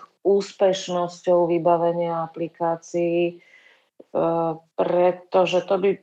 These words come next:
bola dobrá informácia aj pre nás a nakoniec pre ich potenciálnych klientov.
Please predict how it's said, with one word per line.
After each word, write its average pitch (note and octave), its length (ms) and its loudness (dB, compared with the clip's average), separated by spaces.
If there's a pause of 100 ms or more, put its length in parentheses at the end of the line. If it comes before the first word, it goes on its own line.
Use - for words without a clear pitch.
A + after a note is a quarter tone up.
(140)
bola F#3+ 280 4
dobrá F#3+ 360 2
informácia F3+ 800 -2
aj G3+ 160 0
pre F#3 240 2
nás F3+ 240 -2
a E3+ 80 0
nakoniec E3+ 560 -4
pre E3+ 240 0
ich E3 80 -20
potenciálnych D#3+ 880 -10
klientov. F#3 640 -2